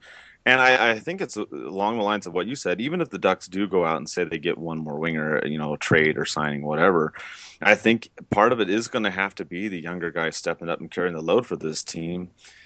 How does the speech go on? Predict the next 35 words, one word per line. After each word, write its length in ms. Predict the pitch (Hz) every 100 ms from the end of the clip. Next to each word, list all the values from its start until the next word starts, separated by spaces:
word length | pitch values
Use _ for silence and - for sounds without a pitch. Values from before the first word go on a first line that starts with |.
| - -
uh, 300 | 82 82 73
because 360 | - 90 95 -
some 160 | 113
of 60 | 110
the 80 | 101
senior 300 | 120 147 110
guys, 260 | 95 101
they 220 | 98 104
weren't 280 | 104 107 127
carrying 320 | - 127 156
it 60 | 78
last 260 | 80 78 -
year. 140 | 90
And, 120 | 90
and, 320 | 95 95 92 -
and, 240 | 87 85
I 40 | 87
mean, 200 | 98 101 -
the 220 | 95 - 147
whole 160 | 190
team 280 | - 113 90
wasn't, 360 | 82 78 78 76
to 80 |
be 160 | 78 78
honest. 440 | - 80 73 - -
You 100 | 85
know, 180 | 78 78
we, 200 | 92 87
we 140 | 95
knew 180 | 90 92
in 80 | 82
October 580 | 80 - 95 95 85 80
and 80 |
November 440 | 78 78 85 80
the 100 | 78